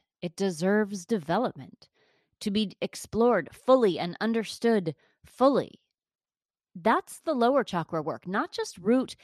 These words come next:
sacral, solar plexus, although that's a huge part of it, especially that last one, the solar plexus, but all the chakras below the crown.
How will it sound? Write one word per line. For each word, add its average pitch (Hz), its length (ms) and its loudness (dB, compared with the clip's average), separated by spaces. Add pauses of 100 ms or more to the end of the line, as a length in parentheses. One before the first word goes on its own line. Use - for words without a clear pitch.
(100)
sacral, 202 540 0
solar 240 340 4
plexus, - 460 -8
although 196 280 6
that's 175 400 -2 (520)
a - 40 -2
huge 311 580 0
part 196 200 6
of 139 80 -4
it, 139 160 -4
especially 233 480 -2
that 170 180 4
last 175 300 0
one, 160 120 -6
the 160 100 -4
solar 196 340 4
plexus, - 560 -10
but 170 220 -4 (420)
all 285 540 8
the 226 100 -2
chakras 147 720 -4
below 175 380 2
the 151 80 -8
crown. 175 500 -8